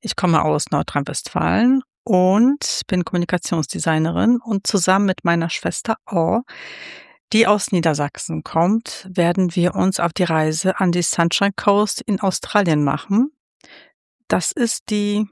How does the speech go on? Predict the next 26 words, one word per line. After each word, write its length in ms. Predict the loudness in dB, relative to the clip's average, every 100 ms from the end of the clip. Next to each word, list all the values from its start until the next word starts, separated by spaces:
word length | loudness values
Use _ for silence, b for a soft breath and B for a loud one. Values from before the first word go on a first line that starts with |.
| _ _ _ _ _ -2
dritte 340 | 0 0 -4 -4
Aufnahme, 420 | -4 2 2 4
glaube 380 | 4 4 4 2
ich, 240 | 0 -2 2
weil 120 | 2
jedes 540 | 2 0 2 4 2 2
Mal 240 | 2 2
irgendwas 460 | 2 2 2 0 0
schiefgegangen 580 | -2 -2 -2 0 0 0
ist. 240 | -2 -2
Aber 220 | -2 0
ich 260 | -2 -4 -2
hoffe 260 | -2 -2
und 240 | -4 -4 -4
bete, 380 | -2 -2 -4 -4
dass 240 | -4 -6
das 300 | -4 -4 -2
jetzt 320 | -2 -4 -4
funktioniert 880 | -4 -4 -4 -2 0 0 -2 -4 -12 -12
und 400 | -4 -2 -2 -4 -14 B B B B B B
ich 180 | -4 0
endlich 340 | 0 0 0
mal 140 | 0 0
diese 220 | 0 -2
erste 240 | -2 -6
Folge 540 | -2 2 2 2 2